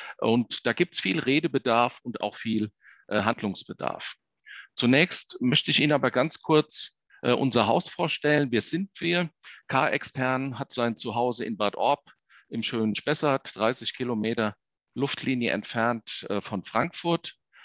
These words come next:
Alle Mitarbeiter von uns zusammengenommen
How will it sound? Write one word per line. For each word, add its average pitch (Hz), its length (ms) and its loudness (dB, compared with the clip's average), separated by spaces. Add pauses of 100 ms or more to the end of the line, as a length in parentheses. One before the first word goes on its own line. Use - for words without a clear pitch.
(260)
Alle 135 260 4
Mitarbeiter 139 560 2
von 127 200 -6
uns - 600 -6 (380)
zusammengenommen 120 1000 2